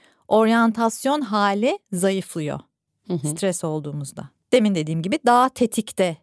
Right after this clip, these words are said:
Speaker 1: hissetme hali. Şimdi stresin fizyolojisi dediğimde aslında bedende neler oluyor? Yani birçok şey oluyor ve burada çok basite indirgeyerek anlatacağım.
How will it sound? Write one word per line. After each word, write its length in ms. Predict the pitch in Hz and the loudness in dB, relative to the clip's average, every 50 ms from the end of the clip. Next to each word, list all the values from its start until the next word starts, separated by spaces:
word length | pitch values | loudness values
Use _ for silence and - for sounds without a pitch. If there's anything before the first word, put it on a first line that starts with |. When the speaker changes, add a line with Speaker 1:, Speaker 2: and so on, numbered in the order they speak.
| _ _ _ _ - | _ _ _ _ -4
Speaker 1:
hissetme 440 | 190 - - - 180 156 - - 156 | -4 -2 0 0 -2 -2 -2 -4 -4
hali. 480 | 151 143 160 151 143 139 135 131 135 127 - _ _ _ | -2 -2 -2 0 0 0 -2 -4 -6 -10 -14 _ _ _
Şimdi 300 | - - - 294 262 226 | -8 -4 0 0 2 2
stresin 600 | 202 - - - 262 269 254 - - 415 403 - - | 0 -2 -2 0 2 2 2 0 -2 -4 -6 -6 -8
fizyolojisi 1000 | - - - 240 233 214 214 208 262 262 254 262 262 240 262 262 - - 320 254 | -12 -6 -4 -2 0 0 2 2 2 4 4 2 2 2 0 0 0 -2 0 0
dediğimde 840 | 247 233 202 180 196 185 185 175 170 165 180 175 - 190 208 294 415 - _ _ _ _ _ _ | 0 0 0 0 0 0 0 0 -2 -4 -6 0 2 2 2 2 0 -4 _ _ _ _ _ _
aslında 400 | - 220 220 - 247 262 233 208 | 0 0 2 2 0 0 2 2
bedende 500 | 233 226 226 240 226 226 233 254 262 233 | 2 2 4 4 4 4 4 4 4 4
neler 200 | 233 220 226 226 | 4 4 4 4
oluyor? 340 | 220 202 190 170 156 160 165 | 4 2 2 2 0 2 2
Yani 240 | 170 175 175 165 | 2 2 2 0
birçok 380 | - 247 - - 226 208 - - | -2 -4 -2 -4 -6 -6 -6 -8
şey 200 | - - 208 196 | -6 -4 -2 0
oluyor 420 | 185 175 165 170 165 165 175 185 | 0 0 0 0 0 0 0 0
ve 160 | 190 185 175 180 | 0 -2 0 0
burada 180 | 208 185 190 | 0 0 -2
çok 400 | 190 - - - 247 247 - - | -4 -4 -2 -2 -2 -2 0 0
basite 380 | 202 202 - - 233 208 226 240 | 0 0 2 0 0 2 2 2
indirgeyerek 600 | 226 196 185 180 175 165 170 160 156 156 156 - | 2 2 0 -2 -2 -2 -2 -2 -2 -2 -4 -4
anlatacağım. 600 | 160 160 156 160 156 - - 156 165 208 294 453 | -4 -4 -4 -6 -6 -8 -8 -2 0 2 2 2